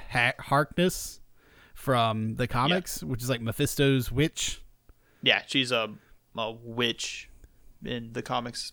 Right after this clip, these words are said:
Speaker 2: and Doctor Strange stuff and Marvel stuff. Um, I don't know.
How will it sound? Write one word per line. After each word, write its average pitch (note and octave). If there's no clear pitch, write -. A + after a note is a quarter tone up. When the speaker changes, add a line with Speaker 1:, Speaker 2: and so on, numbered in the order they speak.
Speaker 2:
and A#2+
Doctor A#2+
Strange A#2
stuff -
and A#2
Marvel A#2
stuff. A#2+
Um, A2+
I D#3
don't F#3
know. A#2